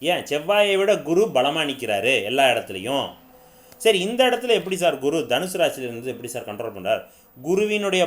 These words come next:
பார்வை, ஒன்பதாம் பார்வை செவ்வாயை பார்த்து செவ்வாயினுடைய கெடுபலனை குறைக்குது, சுபகடனா கொடுக்குது, நல்ல வேலையை கொடுக்குது, வேலையின் மூலமாக சுபகடனை ஏற்படுத்தி கொடுக்குது.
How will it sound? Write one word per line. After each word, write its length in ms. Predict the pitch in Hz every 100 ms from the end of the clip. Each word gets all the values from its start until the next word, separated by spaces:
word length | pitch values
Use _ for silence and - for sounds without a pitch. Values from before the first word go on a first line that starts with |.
| -
பார்வை, 440 | 147 156 170 175 143
ஒன்பதாம் 580 | 135 165 170 170 170 165
பார்வை 460 | 147 143 139 123 85 - _ _ _ _ _ _ _
செவ்வாயை 480 | 151 147 175 170 160 -
பார்த்து 400 | 135 135 123 175 196
செவ்வாயினுடைய 720 | 147 147 170 165 156 151 135 127
கெடுபலனை 480 | 135 147 143 127 175 -
குறைக்குது, 500 | 139 147 131 120 139 104 - _ _ _ _ _ _ -
சுபகடனா 600 | 165 185 185 175 170 170
கொடுக்குது, 420 | 143 123 113 117 139 95 - -
நல்ல 300 | 120 165 190 143
வேலையை 300 | 151 175 160
கொடுக்குது, 480 | 127 117 107 110 135 95 - _ _ _
வேலையின் 520 | 110 151 185 185 175 147
மூலமாக 560 | 147 165 151 139 180 185
சுபகடனை 440 | 156 175 151 151 131
ஏற்படுத்தி 320 | 127 123 113
கொடுக்குது. 400 | 101 95 92 107